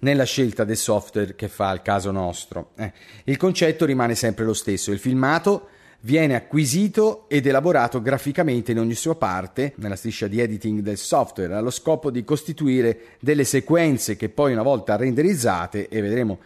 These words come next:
il significato di questi termini nell'episodio, eh, successivo che faremo, possono essere poi successivamente smontate, eh, rielaborate,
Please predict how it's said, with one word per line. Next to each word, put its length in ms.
il 100
significato 580
di 80
questi 300
termini 400
nell'episodio, 760
eh, 400
successivo 680
che 140
faremo, 440
possono 380
essere 400
poi 460
successivamente 760
smontate, 1000
eh, 200
rielaborate, 1120